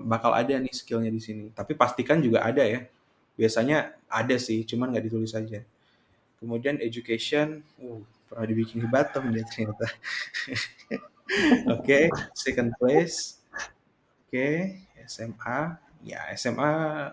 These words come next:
oke lah, karena ada s-, ini ya, valedictorian ya. Volunteer experience, social media officer, talk show, bla bla bla,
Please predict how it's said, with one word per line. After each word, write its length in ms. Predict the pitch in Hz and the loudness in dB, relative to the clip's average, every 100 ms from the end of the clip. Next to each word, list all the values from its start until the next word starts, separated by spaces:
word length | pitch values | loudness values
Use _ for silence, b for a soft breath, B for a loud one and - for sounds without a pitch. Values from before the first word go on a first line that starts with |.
| - | -12
oke 160 | - - 107 | -14 -6 0
lah, 320 | 117 139 - _ _ | 0 -2 -6 _ _
karena 300 | 107 113 113 | -6 -4 -2
ada 240 | 107 107 | -2 -4
s-, 180 | - - | -6 -6
ini 160 | 117 113 | -4 -4
ya, 20 | - b b b _ - | -6 b b b _ -4
valedictorian 680 | 117 110 110 117 113 113 107 | -2 -2 -2 0 2 0 0
ya. 140 | 107 135 _ _ _ b b _ - | -6 -10 _ _ _ b b _ -4
Volunteer 480 | 117 117 120 120 | 4 4 4 0
experience, 800 | 113 - - 127 127 135 139 147 | -2 -4 -4 0 2 2 0 -4
social 300 | 123 120 123 | -4 -4 -2
media 280 | 120 113 110 | 0 2 2
officer, 640 | 110 - 117 135 135 139 139 | 0 -6 -8 -4 -2 -2 -2
talk 160 | 113 113 - | -4 -4 -4
show, 160 | 135 135 | -4 -2
bla 180 | 123 117 | -2 -2
bla 160 | 113 117 123 | 0 -2 0
bla, 180 | 131 | 0